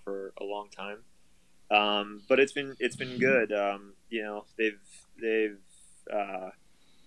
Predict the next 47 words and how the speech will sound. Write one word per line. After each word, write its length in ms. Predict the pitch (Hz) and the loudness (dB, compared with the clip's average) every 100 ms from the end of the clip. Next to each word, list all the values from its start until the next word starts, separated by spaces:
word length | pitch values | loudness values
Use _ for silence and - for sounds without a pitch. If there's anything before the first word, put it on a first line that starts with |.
| - - | -16 -8
people 220 | 120 104 | -6 -4
here 220 | 110 110 | 0 0
have 120 | 104 | 0
been 240 | 104 101 101 | -6 -12 -12
super 240 | - 110 | -8 -6
helpful. 380 | 104 107 - 110 | -2 -2 -2 -2
They 100 | 107 | -2
actually 220 | 110 113 | -2 -4
hired, 580 | 107 - 104 104 104 101 - - - - - - - | -8 -6 -2 0 0 -2 -10 -20 -20 -20 -20 -20 -4
uh, 300 | 110 101 98 92 | 0 2 0 -2
Diego 260 | 104 107 107 | 0 0 0
Ramirez, 520 | 101 101 104 101 - | -6 -8 -8 -8 -8
who 100 | 101 | -10
used 240 | 101 107 | -10 -10
to 100 | 104 | -8
work 220 | 101 101 | -6 -8
with 80 | 95 | -10
Scott, 480 | - - 104 98 - _ 95 | -12 -2 0 0 -4 _ -4
um, 260 | 95 95 92 | -4 -4 -6
back 240 | 95 95 | -6 -6
in 60 | 95 | -10
the 60 | |
day. 220 | 90 92 | -8 -8
So 200 | 92 - | -8 -6
I've 220 | 92 95 92 | -2 -2 -4
already 340 | 92 98 95 | -6 -6 -4
had 120 | 95 | -4
a 60 | 92 | -6
previous 520 | - 98 95 95 - | -8 -8 -6 -8 -10
relationship 540 | 95 95 - - 95 - | -10 -10 -10 -10 -8 -10
with 180 | 87 | -14
him. 140 | 92 95 92 | -14 -14 -12
So 420 | - - 95 95 - | -12 -10 -8 -10 0
that's 240 | 104 92 - | 4 4 0
been 220 | 104 98 | -16 -4
good. 300 | 98 107 - - - - - - - - - | 0 2 0 -12 -20 -20 -20 -20 -20 -6 2
Um, 600 | 104 104 101 101 101 95 - - - - - - | 2 4 0 -2 -8 -20 -20 -20 -20 -20 -16 -4
and 180 | 110 104 | -4 0
yeah, 260 | 127 151 | 0 2
it's, 140 | 98 - | 2 0
it's, 180 | 117 107 101 | -4 -2 -2
it's 160 | 127 | -2
been 180 | - 143 | -2 -4
interesting 560 | 131 139 131 - 110 101 | -2 -6 -6 -8 -10 -12
because 260 | 101 110 | -6 -4
it's 180 | 101 - | -4 -4
like 200 | 107 101 | -2 -2